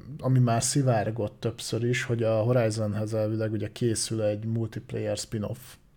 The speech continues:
amire már mondtak Battle Royale-t, amire már mondtak nagyon sok mindent, és annak volt ugye, ö, ilyen pre-alpha verziója is, amiből volt szivárgás,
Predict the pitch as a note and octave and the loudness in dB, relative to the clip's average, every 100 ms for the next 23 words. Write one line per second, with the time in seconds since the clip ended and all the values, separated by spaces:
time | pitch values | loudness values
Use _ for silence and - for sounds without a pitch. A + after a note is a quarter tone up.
0 | - - - - - D3 D3 C#3 C3+ C3+ | -20 -20 -20 -20 0 6 8 8 6 6
1 | C#3 C3 A#2 B2+ C#3+ C#3+ C3+ C3 B2 B2 | 6 4 4 6 8 8 8 8 8 6
2 | B2+ A#2+ A2+ A2+ B2+ A#2+ B2+ B2+ A#2 - | 2 2 2 2 0 0 2 2 2 -4
3 | - B2+ C3 C3+ C3 B2+ A#2+ - C3 B2 | 0 2 4 4 2 0 0 2 4 4
4 | B2+ A2+ A2 A2+ - - - - - A2+ | 4 2 2 0 -6 -20 -20 -10 -2 2
5 | G#2+ G#2 G2+ A2 A2+ G#2+ B2 A2+ G#2 G#2 | 4 2 2 0 0 0 2 2 2 0
6 | G#2+ G#2+ G#2+ A2 A#2 A2+ A2+ A2+ B2 A#2 | -4 -2 -2 0 0 0 2 0 0 -2
7 | G#2 G2+ G#2+ G#2+ G#2 - A2 A2 A#2+ C3+ | -4 -4 -2 -2 -2 -2 0 2 4 4
8 | D3 | 4